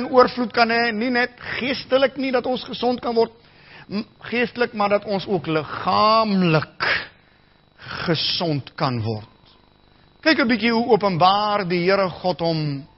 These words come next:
in die Ou Testament aan die volk Israel. Dit was by Mara, die fontein wat bitter was en waar hulle toe die hout ingegooi het en toe word die water soet. Daarna sê die Here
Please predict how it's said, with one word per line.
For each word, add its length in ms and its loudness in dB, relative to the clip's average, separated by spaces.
in 80 -2
die 160 -4
Ou 300 4
Testament 760 -6
aan 80 -6
die 120 -2
volk 340 -4
Israel. 680 -8
Dit 240 -4
was 320 2
by 560 0
Mara, 880 -2
die 160 -6
fontein 480 -4
wat 160 -2
bitter 260 -2
was 300 0
en 100 0
waar 220 2
hulle 160 -2
toe 160 -8
die 160 0
hout 320 -4
ingegooi 540 -2
het 180 -6
en 100 -8
toe 140 -8
word 240 0
die 80 -2
water 400 -2
soet. 240 -6
Daarna 800 0
sê 260 -2
die 200 -4
Here 320 2